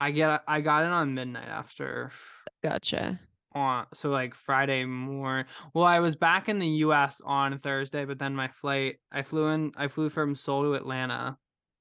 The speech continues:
Speaker 2: Okay.
Speaker 1: And then Atlanta to Philadelphia.
Speaker 2: Okay, okay.
Speaker 1: So, my last day in Korea, I wake up,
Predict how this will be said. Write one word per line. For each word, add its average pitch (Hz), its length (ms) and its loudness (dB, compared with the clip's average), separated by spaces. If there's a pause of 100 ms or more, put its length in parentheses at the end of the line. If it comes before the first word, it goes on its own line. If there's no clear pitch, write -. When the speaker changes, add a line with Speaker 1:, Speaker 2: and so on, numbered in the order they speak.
(400)
Speaker 2:
Okay. 170 460 -8 (720)
Speaker 1:
And 143 140 0
then 131 400 -2
Atlanta 131 720 -4
to 127 760 -4 (580)
Philadelphia. 123 640 -6 (720)
Speaker 2:
Okay, 165 400 -6 (280)
okay. 165 380 -10 (420)
Speaker 1:
So, 175 720 4
my 160 140 0
last 208 360 2
day 131 600 -4
in 135 580 -6
Korea, 147 300 2
I 135 140 2
wake 147 220 0
up, 143 320 0